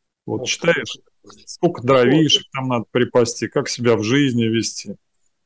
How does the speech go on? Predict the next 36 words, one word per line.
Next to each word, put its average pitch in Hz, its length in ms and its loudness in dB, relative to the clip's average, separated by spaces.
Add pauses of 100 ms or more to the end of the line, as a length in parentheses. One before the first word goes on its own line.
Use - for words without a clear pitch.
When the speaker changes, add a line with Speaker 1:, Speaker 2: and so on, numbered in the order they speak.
(120)
Speaker 1:
не 160 180 0
лгать 120 580 4
там, 104 260 -6
значит, 104 400 -14
вот. 120 180 -8 (1900)
А 127 180 2
вот, 139 400 4
э, 151 40 4 (1040)
это 160 220 2
все, - 220 -4 (360)
э, 139 340 4 (880)
Михаил 147 340 2
Борисович, 139 320 2
я 143 80 2
вам 135 100 0
хочу 143 260 -2
сказать, 185 200 0
что - 140 0
вы 135 80 2
делаете 135 400 2
колоссальную 143 640 2
работу, 139 500 0
и, 120 240 -2
в - 100 -14
принципе, 170 480 0
я 131 140 4
бы 131 160 2
вас 131 180 4
просил 143 480 2
вот 127 220 0
при 135 140 4
Академии 135 680 2
сделать, 120 560 0
э, 117 340 2
книжную 135 440 0
лавку, 156 260 4